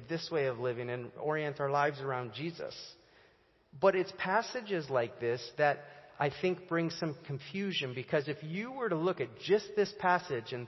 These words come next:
think about our subject of baptism, it would seem to say, just this passage, that if you're baptized, your sins are forgiven, wouldn't it? It kinda seems to link those two together. Uh, repentance,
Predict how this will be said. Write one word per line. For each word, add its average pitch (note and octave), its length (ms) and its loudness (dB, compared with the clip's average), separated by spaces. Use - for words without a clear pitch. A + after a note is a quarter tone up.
think E3+ 160 -2
about D#3+ 200 4
our C3 100 0
subject D#3 440 -2
of - 80 -6
baptism, F#3 640 0
it F3 140 4
would F3 160 0
seem G3+ 400 0
to G#3+ 100 -4
say, B2+ 480 -2
just G3 300 2
this F#3+ 220 0
passage, E3+ 420 0
that C3+ 200 0
if D3 140 -6
you're D#3+ 100 0
baptized, D#3 400 2
your C3+ 100 -4
sins B2+ 240 -6
are G#2+ 100 -6
forgiven, F2 380 -8
wouldn't D#3 220 2
it? C#4 80 -4
It D3+ 220 -4
kinda G#3+ 340 0
seems F#3 360 -2
to E3 140 0
link D#3 280 0
those C#3+ 360 -2
two C3 240 -6
together. C3 480 2
Uh, - 40 -6
repentance, E3+ 720 0